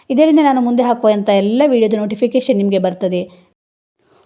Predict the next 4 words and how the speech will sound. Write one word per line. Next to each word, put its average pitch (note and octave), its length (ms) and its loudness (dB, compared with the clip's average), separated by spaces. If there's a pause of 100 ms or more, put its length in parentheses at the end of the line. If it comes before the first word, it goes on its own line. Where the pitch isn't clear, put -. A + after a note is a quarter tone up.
ಹೂವುಗಳನ್ನ C#4+ 760 2
ಸಾಮಾನ್ಯವಾಗಿ B3 840 0
ಎಲ್ಲರೂ A#3 400 2
ಇಷ್ಟಪಡ್ತಾರೆ. F#3+ 720 -4